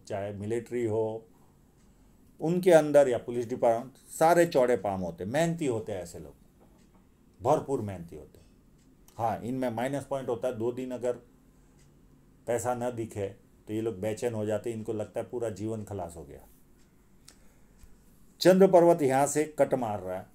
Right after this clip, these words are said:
तो ऐसे लोग बातें करने के शौकीन ज़्यादा होते हैं। दस वाक्य बोलेंगे, छः काम के नहीं होते, चार ही काम के होते हैं।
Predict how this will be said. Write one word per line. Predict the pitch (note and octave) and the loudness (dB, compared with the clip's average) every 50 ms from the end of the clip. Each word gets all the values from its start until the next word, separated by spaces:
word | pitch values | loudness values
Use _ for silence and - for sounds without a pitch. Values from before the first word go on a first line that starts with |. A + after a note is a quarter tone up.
| - - - _ _ _ - - _ - | -20 -20 -20 _ _ _ -20 -20 _ -20
तो | - - - | -20 -12 -6
ऐसे | C3 C#3+ C#3 - - D#3+ C#3+ | -4 -4 -4 -2 -2 -4 -4
लोग | A#2+ A#2 A#2+ C3 C3 C3+ - - - - - - - _ _ _ _ - | -2 -2 -4 -4 -4 -6 -10 -20 -20 -20 -20 -20 -20 _ _ _ _ -12
बातें | F2 F#2 A#2+ C3+ - - C#3 C3+ | -8 -6 -4 -4 -4 -6 -8 -6
करने | - A#2 G#2 G2+ G#2+ A2 G#2+ | -6 -8 -8 -8 -10 -12 -10
के | A2 B2 A2+ | -10 -12 -10
शौकीन | - - G2+ F#2+ - A#2 A2+ G#2 | -10 -10 -10 -10 -10 -12 -12 -10
ज़्यादा | G2 F2+ F2 E2 | -10 -10 -10 -10
होते | D#2+ D2 C#2+ - - | -12 -14 -14 -18 -20
हैं। | - F2 | -8 -4
दस | G#2 C3+ B2+ - | -2 -2 -2 -2
वाक्य | B2 B2 A2+ - - C3 | -4 -6 -4 -4 -6 -6
बोलेंगे, | G#2+ A2+ A#2 A#2+ A#2+ A#2 A#2+ C3 | -4 -4 -2 -2 -4 -4 -6 -8
छः | A#2 - - C3 B2+ | -8 -6 -6 -6 -6
काम | - A#2 A2+ A2+ A2+ | -4 -6 -8 -8 -8
के | A2 A2+ G#2 | -10 -10 -10
नहीं | G2+ G2+ F#2 | -8 -10 -12
होते, | E2 E2 - E2 - - - - - - - - - _ - | -12 -14 -14 -18 -20 -20 -20 -20 -20 -20 -20 -20 -20 _ -6
चार | - B2 A2+ A#2 | -4 -4 -2 -2
ही | A#2+ | -4
काम | G#2 - G2 G2 F#2+ F2+ | -4 -6 -8 -8 -8 -8
के | F#2 F#2 | -8 -8
होते | E2 D2+ - - | -8 -8 -10 -14
हैं। | B1+ | -18